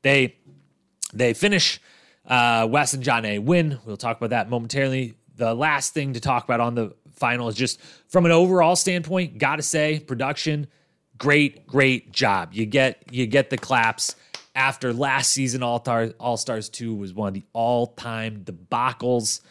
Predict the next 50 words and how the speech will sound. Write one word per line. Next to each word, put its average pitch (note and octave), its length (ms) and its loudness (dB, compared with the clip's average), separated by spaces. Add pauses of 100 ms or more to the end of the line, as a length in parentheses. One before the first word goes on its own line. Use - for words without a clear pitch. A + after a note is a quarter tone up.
(220)
in A2+ 160 -8
finals A#2 460 -2
history A2+ 480 -2
from G#2+ 240 -4
a G#2+ 60 -4
production G#2+ 440 -4
standpoint. G2+ 560 -4
We F#2+ 140 -2
talked A2 260 -2
about G#2 220 0
it G2 100 -2
at G2 60 -4
length. G2 300 -6
It's - 120 -16
been F#2+ 140 -14
covered G#2+ 280 -2
by F#2+ 140 -2
a F#2+ 80 -4
lot F#2+ 160 -4
of F2+ 60 -10
the F#2 80 -10
cast C#3 360 0
members A#2+ 280 -2
at A2+ 80 0
length. G#2 300 -4 (520)
Just - 480 -2
a B2 80 0
complete A2 380 -4
shit A2+ 240 0
show G#2+ 320 0 (260)
last A2 300 0
season. G2 580 -4
Uh, F#2 320 -6
it's F#2+ 140 -10
the G#2 100 -4
only G2 220 -4
way F#2 320 -6
to G2+ 100 -12
really F#2 280 -4
say E3 320 4
it. C#3 160 -2 (520)
And C#3 540 0 (340)
this E3 240 4
season, C#3+ 540 0
the A2+ 100 -6
complete B2+ 340 2
opposite. F#2 540 -6
Seemed B2+ 360 -4
like A2+ 200 0
an A2 120 -12